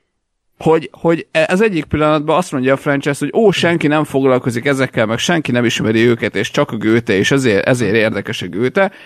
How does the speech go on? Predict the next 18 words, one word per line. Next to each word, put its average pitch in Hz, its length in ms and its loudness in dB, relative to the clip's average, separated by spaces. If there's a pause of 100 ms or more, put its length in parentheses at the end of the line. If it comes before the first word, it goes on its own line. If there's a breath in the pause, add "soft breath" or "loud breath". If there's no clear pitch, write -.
(100)
Aztán 180 380 0
meg 196 120 0
kiderül, 160 420 2
hogy 170 340 2
ja, 202 200 4
de 190 120 2
amúgy 190 280 2
ezer 160 260 2
éve 135 240 2
egy 127 220 0
ilyen 120 220 -2
dög 120 160 0
van 107 160 -6
a, 110 280 -4
van 110 220 -4
a 107 340 0
legfontosabb, 107 800 -4
ö, 117 180 -2